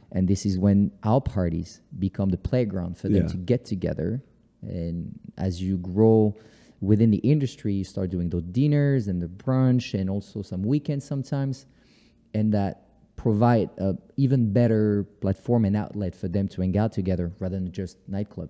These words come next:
Speaker 2: Right.
Speaker 1: But truthfully, when you're twenty-five, I mean, a nightclub is just fine.
Speaker 2: Exactly. Absolutely.
Speaker 1: Yeah.
Speaker 2: But I think you're be-, you're the one that's facilitating the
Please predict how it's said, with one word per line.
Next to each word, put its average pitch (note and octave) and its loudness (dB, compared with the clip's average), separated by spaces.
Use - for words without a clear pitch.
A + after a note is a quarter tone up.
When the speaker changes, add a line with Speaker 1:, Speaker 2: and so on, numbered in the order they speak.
Speaker 2:
Right. G2 4
Speaker 1:
But - -6
truthfully, B2+ 0
when G#2+ 0
you're F#2+ -4
twenty-five, G2+ -2
I - -10
mean, E2 -10
a E2+ -8
nightclub F#2 -4
is F2 -6
just - -10
fine. F#2 -10
Speaker 2:
Exactly. G2+ 4
Absolutely. F2+ 0
Speaker 1:
Yeah. F2 -14
Speaker 2:
But G#2 4
I - 2
think B2 4
you're A2 8
be-, A2+ 6
you're B2 12
the A#2 10
one A2+ 8
that's G2+ 4
facilitating G2 4
the F2 2